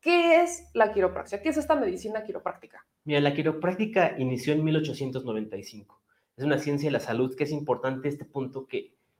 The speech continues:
Speaker 2: está reconocida ante la oms, la Organización Mundial de la Salud. Solamente odontología,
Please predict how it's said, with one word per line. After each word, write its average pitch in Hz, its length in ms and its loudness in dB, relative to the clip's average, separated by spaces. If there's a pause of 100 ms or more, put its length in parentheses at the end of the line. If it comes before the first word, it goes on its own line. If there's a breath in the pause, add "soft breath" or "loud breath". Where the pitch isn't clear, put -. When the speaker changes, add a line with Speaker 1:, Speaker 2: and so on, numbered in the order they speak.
Speaker 2:
está 151 220 2
reconocida 135 420 0
ante 123 160 -2
la 107 140 2
oms, 107 340 -6
la 98 80 -4
Organización 107 520 -8
Mundial 110 220 -2
de 113 80 2
la 107 100 -4
Salud. 101 280 -12 (280)
Solamente 135 520 2
odontología, 113 800 0